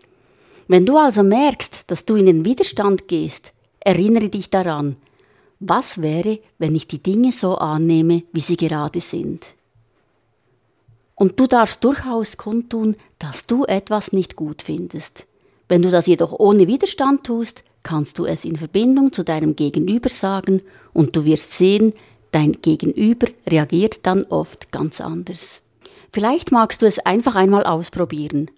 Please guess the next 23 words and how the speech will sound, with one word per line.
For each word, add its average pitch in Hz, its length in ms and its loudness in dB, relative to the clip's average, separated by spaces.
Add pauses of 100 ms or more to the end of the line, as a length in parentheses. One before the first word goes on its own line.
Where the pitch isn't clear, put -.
(220)
Atme 180 360 2
tief 170 320 -4
durch 320 360 0
und 190 200 4
sage 262 360 4
dir, 226 260 0 (360)
"Ich - 220 -10
lasse 202 280 -2
das - 200 -4
jetzt 196 300 -8
so 165 160 -6
stehen, 147 560 -4
wie 151 160 -2
es - 140 -8
ist." - 400 -12 (720)
Beobachte, 254 480 2
was 220 160 2
passiert, 202 640 -4
wenn 170 160 2
du 202 120 -2
den 233 260 0
Widerstand 180 500 -2
loslässt. - 840 -8